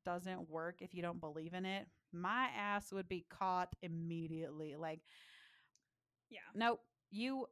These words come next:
Speaker 1: wouldn't have to convince me hardly of any shit at all. My ass, you show me something weird. Like,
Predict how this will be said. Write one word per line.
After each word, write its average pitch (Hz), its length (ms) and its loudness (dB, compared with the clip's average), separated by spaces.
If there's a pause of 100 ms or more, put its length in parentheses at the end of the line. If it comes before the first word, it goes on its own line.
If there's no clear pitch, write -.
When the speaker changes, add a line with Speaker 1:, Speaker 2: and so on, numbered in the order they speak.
Speaker 1:
wouldn't 214 320 2
have 196 400 0
to - 100 -6
convince 190 440 -2
me 185 120 -2
hardly 170 440 -4
of - 180 -8
any 190 320 -2
shit 190 380 -2
at 170 260 -2
all. 170 420 2
My 180 200 -2
ass, 185 440 -2
you 220 240 2
show 214 280 2
me 220 240 2
something 185 440 -2
weird. 190 400 -2 (140)
Like, 202 240 4